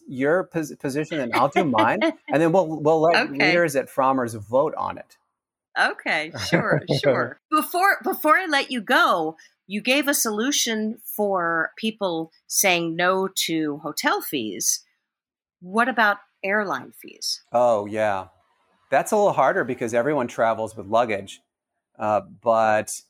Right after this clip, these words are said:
Speaker 1: you know, you could get one of those, uh, wearable vests, those wearable luggage vests, like a Scott
Speaker 2: A
Speaker 1: E
Speaker 2: Scott
Speaker 1: vest.
Speaker 2: E vest.
Speaker 1: <laughs> Yes, right. Scott will be very
Speaker 2: <laughs> Yeah,
Speaker 1: happy
Speaker 2: those are
Speaker 1: that I'm,
Speaker 2: fashionable.
Speaker 1: I'm, I'm plugging his
Speaker 2: <laughs>
Speaker 1: they look like, like fishing vests.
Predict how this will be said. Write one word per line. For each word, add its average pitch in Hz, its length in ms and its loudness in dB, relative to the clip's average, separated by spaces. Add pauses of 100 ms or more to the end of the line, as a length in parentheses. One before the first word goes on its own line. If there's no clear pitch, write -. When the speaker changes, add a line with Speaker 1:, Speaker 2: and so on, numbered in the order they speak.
Speaker 1:
you 127 100 -2
know, 120 60 2
you 123 100 0
could 123 140 -4
get 131 180 2
one 123 140 0
of 117 120 0
those, 107 520 0 (260)
uh, 101 160 -2
wearable 113 600 2
vests, 110 480 0
those 107 260 -4
wearable 107 380 2
luggage 113 320 -2
vests, 127 320 -2
like 104 180 -4
a 113 140 -6
Scott 113 340 2
Speaker 2:
A - 20 -4
Speaker 1:
E 120 40 0
Speaker 2:
Scott 170 340 2
Speaker 1:
vest. 180 100 -4
Speaker 2:
E 175 60 -6
vest. 170 300 0
Speaker 1:
<laughs> - 0 -
Yes, 139 300 2
right. 120 300 2 (840)
Scott 165 260 4
will 165 100 0
be 160 120 4
very 151 200 4
Speaker 2:
<laughs> - 20 2
Yeah, 135 120 4
Speaker 1:
happy 123 120 4
Speaker 2:
those 131 80 2
are - 60 6
Speaker 1:
that 123 60 4
I'm, 127 60 0
Speaker 2:
fashionable. 147 460 0
Speaker 1:
I'm, 127 200 -2 (140)
I'm 123 200 2
plugging 143 460 0
his 123 260 -2
Speaker 2:
<laughs> - 1300 -4
Speaker 1:
they 127 120 0
look 139 180 2
like, 123 280 0
like 120 240 -4 (220)
fishing 131 340 -6
vests. - 460 -6